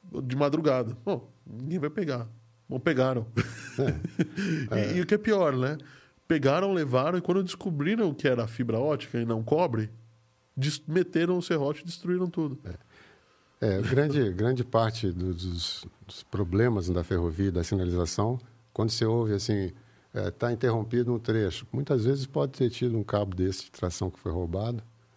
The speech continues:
Speaker 2: e interrompeu a, é, e aí acaba energizando uma caixa dessas de elementos, botando fogo nelas, né, pela, pela descarga que tem,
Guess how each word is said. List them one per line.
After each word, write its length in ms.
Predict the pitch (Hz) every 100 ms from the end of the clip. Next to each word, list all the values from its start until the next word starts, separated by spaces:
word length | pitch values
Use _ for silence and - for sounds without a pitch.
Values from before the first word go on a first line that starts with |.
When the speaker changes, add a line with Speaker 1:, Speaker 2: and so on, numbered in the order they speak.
| _ _ _ _ -
Speaker 2:
e 260 | 95 98 95
interrompeu 760 | 92 92 95 82 98 98 87
a, 720 | 90 - _ _ _ _ - -
é, 220 | 87 90 -
e 200 | 90 92
aí 200 | 95 98
acaba 340 | 98 - 107 104
energizando 560 | 104 104 85 92 104
uma 140 | 98 85
caixa 420 | 101 98 - 87
dessas 440 | 90 92 - 85
de 300 | 92 85 82
elementos, 580 | 90 90 87 98 113 - _ _ _ _ _
botando 400 | - 101 - 113
fogo 320 | 110 101 101 87
nelas, 540 | 92 107 101 90 -
né, 200 | 98 110 107
pela, 180 | 95 92 - _
pela 220 | 85 90
descarga 400 | 85 - 87 90
que 140 | - _
tem, 300 | 104 120 139